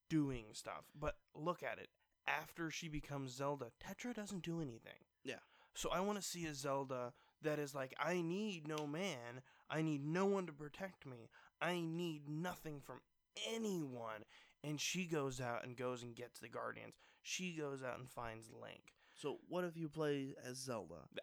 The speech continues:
Speaker 1: I would be
Speaker 2: And then
Speaker 1: absolutely thrilled at that.
Speaker 2: during the Divine Beasts, you play as the champions.
Speaker 1: Yes,
Speaker 2: Using
Speaker 1: I
Speaker 2: their
Speaker 1: w-,
Speaker 2: special abilities.
Speaker 1: I would absolutely be down for that. I would be down for it. It goes right up until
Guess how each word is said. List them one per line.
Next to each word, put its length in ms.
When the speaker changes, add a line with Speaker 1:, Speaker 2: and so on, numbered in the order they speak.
Speaker 1:
I 140
would 260
be 280
Speaker 2:
And 120
then 160
Speaker 1:
absolutely 320
thrilled 440
at 120
that. 320
Speaker 2:
during 320
the 380
Divine 340
Beasts, 360
you 100
play 180
as 80
the 60
champions. 600
Speaker 1:
Yes, 200
Speaker 2:
Using 180
Speaker 1:
I 60
Speaker 2:
their 80
Speaker 1:
w-, 60
Speaker 2:
special 380
abilities. 600
Speaker 1:
I 100
would 160
absolutely 440
be 140
down 280
for 140
that. 260
I 100
would 100
be 120
down 220
for 200
it. 40
It 60
goes 240
right 260
up 140
until 580